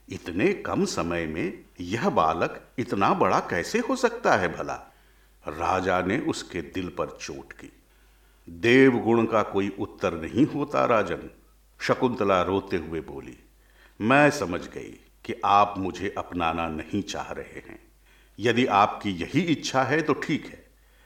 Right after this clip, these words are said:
मैं आश्रम वापस चली जाऊंगी, परंतु अपने पुत्र को तो अपना लीजिए, इसमें इसका क्या कसूर है?"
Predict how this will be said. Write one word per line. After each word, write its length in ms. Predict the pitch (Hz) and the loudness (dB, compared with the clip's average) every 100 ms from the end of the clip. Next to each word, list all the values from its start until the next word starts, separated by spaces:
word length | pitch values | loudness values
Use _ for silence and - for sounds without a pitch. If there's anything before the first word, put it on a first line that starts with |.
| _ - | _ -2
मैं 340 | 98 107 107 | 2 4 4
आश्रम 500 | 87 90 - 131 139 | 4 2 0 -6 -2
वापस 440 | 117 113 - 117 - | 0 0 -2 -8 -4
चली 240 | 110 92 82 | -2 -2 -4
जाऊंगी, 560 | 78 64 64 - - _ _ _ _ - | -8 -12 -14 -18 -20 _ _ _ _ 2
परंतु 580 | 135 175 175 190 185 - | 4 4 2 -2 -4 -6
अपने 220 | 151 - 190 | -4 0 0
पुत्र 360 | 190 117 165 | 0 -2 -2
को 180 | 226 202 | 2 0
तो 180 | 196 151 | 2 2
अपना 360 | 101 90 82 | 2 0 -2
लीजिए, 640 | 80 82 76 78 170 220 - _ _ - | 0 -4 -8 -10 -10 -10 -18 _ _ -8
इसमें 280 | 139 190 226 | -4 0 0
इसका 340 | 247 - 226 | -2 -2 -2
क्या 180 | 247 220 | 0 -2
कसूर 460 | - 123 101 87 73 | -2 -6 -6 -8 -8
है?" 360 | - - - | -12 -20 -20